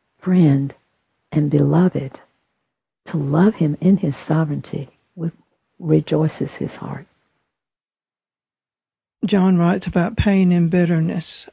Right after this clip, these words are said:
Speaker 2: "I know the following words will burn as they rub against the presence of bitterness, but here we go. Only faith and surrender accept sovereignty. Faith that God is God and that his character is impeachable.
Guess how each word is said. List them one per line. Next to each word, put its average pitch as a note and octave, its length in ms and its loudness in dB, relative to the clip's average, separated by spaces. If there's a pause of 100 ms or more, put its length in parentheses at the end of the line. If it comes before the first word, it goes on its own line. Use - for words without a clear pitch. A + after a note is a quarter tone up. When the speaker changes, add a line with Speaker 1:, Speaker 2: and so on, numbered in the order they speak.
Speaker 2:
"I F#3 120 0
know F#3 180 2
the F3+ 120 2
following F#3+ 680 2
words F3+ 540 2
will D#3+ 140 0
burn F3 540 2
as E3 140 2
they E3+ 120 2
rub F3 320 0
against F3+ 400 -4
the F3 60 -6
presence F3 720 0 (380)
of D#3+ 160 0
bitterness, F3 640 0
but - 180 -4
here E3 160 2
we F#3+ 120 2
go. F#3+ 440 0 (680)
Only G3 360 4
faith G3 600 0
and F3+ 140 4
surrender E3+ 760 2 (300)
accept F3+ 720 -2
sovereignty. F3 840 0 (440)
Faith F3+ 760 0
that G3 180 -4
God F3 280 2
is F#3+ 180 0
God E3 560 2 (640)
and D#3+ 120 4
that E3+ 200 0
his G3 240 2
character F#3 600 2
is E3+ 280 0
impeachable. F3+ 800 0